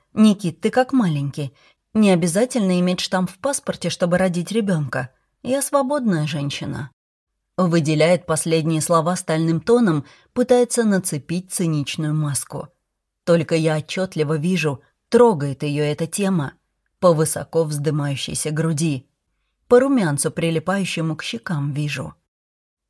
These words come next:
«И все-таки мальчику нужен отец». Выдаю приклеившийся к подкорке постулат и тут же получаю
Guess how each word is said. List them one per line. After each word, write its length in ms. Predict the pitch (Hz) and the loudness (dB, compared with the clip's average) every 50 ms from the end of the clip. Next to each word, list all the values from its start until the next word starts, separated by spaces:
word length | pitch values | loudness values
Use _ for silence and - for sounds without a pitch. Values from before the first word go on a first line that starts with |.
| _ _ _ _ _ _ _ _ _ | _ _ _ _ _ _ _ _ _
«И 180 | - 165 170 160 | -4 -2 0 0
все-таки 600 | 143 - - 160 156 160 190 185 254 247 - 285 | 0 -2 -4 -2 0 -2 0 -2 -4 -4 -2 -2
мальчику 540 | 262 214 160 156 160 151 - 226 - - 226 | 0 0 0 -2 -2 -4 -6 -10 -8 -6 -4
нужен 380 | 220 180 151 147 139 165 160 170 | -2 -2 -2 -2 -2 -2 -2 -2
отец». 500 | 170 170 - 147 - - - - - - _ _ _ _ _ _ _ _ _ _ _ _ | -2 -4 -6 -10 -10 -10 -10 -10 -12 -12 _ _ _ _ _ _ _ _ _ _ _ _
Выдаю 520 | - 175 156 170 160 160 165 165 156 170 165 | -2 2 2 4 4 4 4 4 2 -2 -4
приклеившийся 840 | - - 208 196 - 190 165 156 151 143 - - 156 151 - - 160 | -4 -6 -8 -6 -4 -4 -2 -2 -2 -4 -6 -6 -6 -4 -4 -4 -6
к 100 | - - | -6 -6
подкорке 540 | - 170 - - - 170 160 - - 175 - | -8 -8 -8 -2 0 0 0 0 -2 -6 -4
постулат 600 | - 170 - - - 208 220 247 269 262 - _ - - - _ _ _ | -4 -6 -6 -4 -4 -2 0 0 -2 -2 -6 _ -20 -20 -20 _ _ _
и 80 | 220 220 | -6 -4
тут 240 | 226 294 311 269 | -2 -2 -2 -2
же 140 | 262 277 269 | 0 -2 -2
получаю 580 | 277 247 233 233 233 233 - 240 220 220 - | -2 0 0 0 0 0 0 -2 0 -2 -4